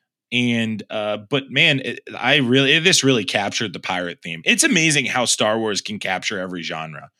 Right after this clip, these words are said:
It's very similar to Marvel in that vein. And I think this was a great episode of just capturing that pirate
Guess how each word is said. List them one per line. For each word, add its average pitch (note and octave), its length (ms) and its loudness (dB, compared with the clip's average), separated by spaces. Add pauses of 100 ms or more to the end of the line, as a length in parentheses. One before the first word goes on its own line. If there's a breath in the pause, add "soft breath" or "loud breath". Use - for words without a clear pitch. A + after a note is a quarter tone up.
(120)
It's A#2+ 120 -2
very G3+ 140 2
similar D3 360 0
to G#2+ 60 -2
Marvel E2+ 360 -4
in D#2+ 60 -10
that D2+ 200 -8
vein. D2+ 300 -8 (480)
And A2 320 -2
I G#2+ 160 0
think B2 220 -2
this B2+ 180 2
was C3+ 100 2
a A#2+ 60 4
great G2 180 2
episode F#2+ 400 0
of E2+ 120 -8
just E2+ 360 -6
capturing G#2+ 480 -2
that A#2+ 220 0
pirate A2 420 0